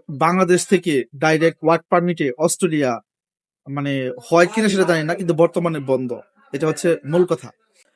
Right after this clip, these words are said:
আর দ্বিতীয় যে বিষয়টা, আহ, এরকম অনেকেই আছে যে দশ লাখ টাকায় অস্ট্রেলিয়া। ভাই, একটু কমন সেন্স খাটানো উচিত আমাদের। যেখানে কুয়েত, সিঙ্গাপুর বা লন্ডন যাইতে আমাদের পনেরো লাখ টাকা,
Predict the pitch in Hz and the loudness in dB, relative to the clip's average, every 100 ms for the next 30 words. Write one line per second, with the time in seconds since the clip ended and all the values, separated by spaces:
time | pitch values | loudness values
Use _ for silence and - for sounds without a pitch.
0 | - - 135 131 131 143 180 202 220 202 | -20 -10 -4 -4 -4 -2 -2 2 2 2
1 | 180 185 175 160 147 - 147 147 143 160 | 0 0 0 0 -2 -4 -2 0 0 -4
2 | 165 165 151 160 175 160 135 - 131 - | -2 -2 -2 -4 0 0 0 -2 -6 -8
3 | _ _ _ - 127 160 160 - 151 - | _ _ _ -12 0 2 2 0 -2 -2
4 | 151 160 160 165 - 143 - 147 123 120 | -4 0 0 0 -4 -10 -8 -6 -4 -6
5 | 123 139 127 185 185 208 185 156 160 165 | -4 -4 -4 -8 -6 -4 -2 -2 -2 -4
6 | - 156 143 147 135 - 123 123 120 117 | -4 -8 -8 -10 -8 -6 -6 -6 -10 -12
7 | _ _ _ - 139 147 147 139 160 165 | _ _ _ -10 -8 -8 -10 -8 0 4
8 | 165 156 - 160 160 156 151 147 135 - | 4 2 -2 -2 -2 -2 -6 -4 -6 -10
9 | _ _ 135 135 135 135 127 - - 139 | _ _ -4 0 2 2 -2 -6 -10 -6
10 | 139 175 175 165 175 185 165 147 143 143 | 0 2 4 2 2 2 0 -2 -6 -2
11 | 175 170 165 143 - 143 | 0 0 0 -2 -4 -8